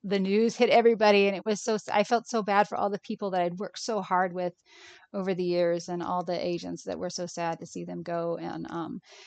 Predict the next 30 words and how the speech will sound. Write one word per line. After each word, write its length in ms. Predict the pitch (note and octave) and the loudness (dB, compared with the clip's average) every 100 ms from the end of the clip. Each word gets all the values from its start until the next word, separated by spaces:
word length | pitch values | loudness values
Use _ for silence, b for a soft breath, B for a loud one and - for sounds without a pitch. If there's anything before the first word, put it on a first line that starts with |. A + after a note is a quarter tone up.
| B B B B B B | B B B B B B
but 120 | - D4+ | 2 4
I, 180 | G#4 - | 2 0
I 160 | G3+ B3 | 4 6
was 180 | A#3 | 4
there 220 | G#3 G3+ G#3 | 2 0 0
from 200 | G#3 F#3+ | -2 -4
a 120 | F3+ _ _ _ _ | -6 _ _ _ _
s-, 260 | - - - - | -18 -16 -18 -6
place 260 | G3 - | -4 -2
of 80 | G3+ | -6
security. 680 | - F3+ G3+ F#3 F#3+ G#3 - | -8 -8 -4 -2 0 -2 0
I 140 | G3 | 0
didn't 240 | G3+ B3+ A3+ | 2 2 2
have 240 | G3 G#3 | 4 4
a, 160 | F#3+ E3 - | 2 -6 -2
I 40 | |
had 80 | F#3+ | 2
a 60 | A#3+ | 4
book 200 | A#3 - | 2 -2
that 100 | G#3 | -2
was 140 | G3 | 0
in 180 | F3+ D#3+ - | -2 -2 0
editing 420 | F#3 G3+ B3+ C4 | 0 2 0 -2
stage, 520 | - C4+ D#4 D4+ - _ _ | 0 -2 -2 -8 -14 _ _
but 140 | F#3+ F#3+ | -4 -2
not, 240 | F3+ F3+ | -2 -2
like, 260 | F#3 F3 - | -2 -2 -6
in 120 | G3 | -6
a 200 | F3+ F3 E3 | -4 -6 -6
publishing 720 | - F#3+ G3 - F3+ E3+ E3 | -6 -6 -4 -6 -4 -4 -6